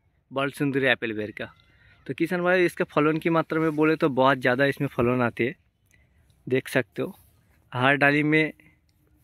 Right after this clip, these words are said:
गुच्छे में इसमें फ्रूट है। और फ्रूट का क्वालिटी देख लीजिए, ये अभी मैच्योरिटी फुल नहीं हुआ है।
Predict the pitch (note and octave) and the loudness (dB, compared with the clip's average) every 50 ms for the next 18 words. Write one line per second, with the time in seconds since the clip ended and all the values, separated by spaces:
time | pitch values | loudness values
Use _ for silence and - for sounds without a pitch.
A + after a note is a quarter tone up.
0 | _ _ _ - C3 C#3 - - - D3+ D3 D3 D3 C#3 - - C#3+ C3+ - - | _ _ _ -2 0 0 0 2 2 2 4 4 2 0 0 -2 -4 -2 -2 0
1 | B2 B2+ B2+ - D3 D3+ E3+ - - - - - - - - _ - B2 - - | 0 0 0 0 -2 -4 -4 -6 -14 -20 -20 -20 -20 -20 -6 _ -2 -2 -2 -2
2 | - C3+ C3+ D3 C#3+ - - D#3+ D3+ D3 - - C3+ C#3 D3 D3+ D3 - D3+ C3 | 0 0 0 0 0 0 0 2 2 2 0 -2 -2 -2 -2 -2 -2 -2 -2 0
3 | C3 C3 - C3+ C3 B2 B2 C#3+ D#3 - - - - D3+ C#3+ C#3 C#3+ D#3 D3+ C#3+ | 0 -2 0 -2 -2 -2 -2 -2 -4 -6 -6 -2 2 2 4 4 4 2 2 4
4 | C3+ C3+ - - D#3 D#3 D#3 D3 - - - D3 C#3+ C#3 B2+ B2 C3+ C#3+ C3+ C3 | 2 2 2 2 2 2 0 -2 -4 -4 -2 0 0 2 0 0 0 -2 -2 -2
5 | C#3 C3+ B2+ B2 C3 - | 0 0 0 0 -2 -4